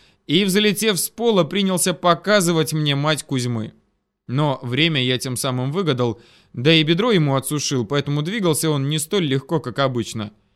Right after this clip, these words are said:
Только вот помогло это мало, так как озверевший от свершившейся подляны противник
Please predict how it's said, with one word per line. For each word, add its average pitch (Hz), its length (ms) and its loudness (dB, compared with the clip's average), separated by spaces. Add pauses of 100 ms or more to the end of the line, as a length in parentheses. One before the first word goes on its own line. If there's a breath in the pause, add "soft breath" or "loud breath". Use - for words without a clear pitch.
(420)
Только 202 300 0
вот 202 240 0
помогло 185 480 0
это - 220 0
мало, 160 340 0
так 135 240 -4
как 135 220 -4
озверевший 143 680 0
от 123 120 -4
свершившейся 151 600 -4
подляны 156 520 -2
противник 143 640 -4